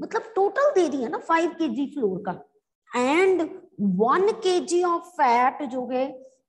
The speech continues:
मुझे दे दिया, assuming there is no shortage for other ingredient used in making the cake,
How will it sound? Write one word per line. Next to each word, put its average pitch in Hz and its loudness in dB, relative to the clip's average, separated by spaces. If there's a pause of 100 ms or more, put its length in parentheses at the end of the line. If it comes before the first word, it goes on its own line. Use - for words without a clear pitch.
मुझे 277 -4 (320)
दे 233 -10
दिया, 254 -8
assuming 269 -2
there 254 -4
is 277 -4
no 233 -2
shortage 302 -4 (460)
for 294 -2 (220)
other 208 2
ingredient 311 0 (380)
used 277 2 (140)
in 277 2
making 240 2
the 208 0
cake, 202 -6